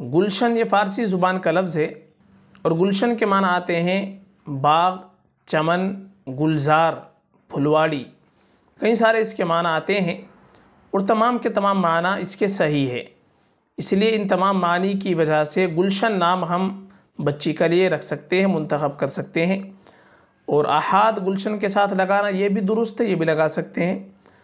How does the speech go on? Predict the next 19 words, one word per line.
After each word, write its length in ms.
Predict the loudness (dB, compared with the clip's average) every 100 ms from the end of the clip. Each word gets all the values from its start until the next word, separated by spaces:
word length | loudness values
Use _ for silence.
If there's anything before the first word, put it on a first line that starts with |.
| _ _ _ 0
आहाद 460 | 2 2 2 2
ये 80 | 0
अहद 380 | -2 -2 -2 -4
की 140 | -2
जमा 320 | -2 0 0 0
है 220 | -2 -2
और 200 | -4 0
अहद 360 | 0 2 0 0
एक 220 | -2 0
को 80 | -2
कहते 340 | 0 0 0 -2
हैं 160 | 0
अकेला, 440 | -2 -2 0 2 0
तन्हा, 680 | -2 -2 0 0 -2 -4 -14 _ _ _ _ _ _ -8
इसी 220 | -4 -2
की 120 | -2
जमा 240 | 0 2 2
है 140 | 2
आहाद, 720 | 0 -2 0 0 0 -4 -14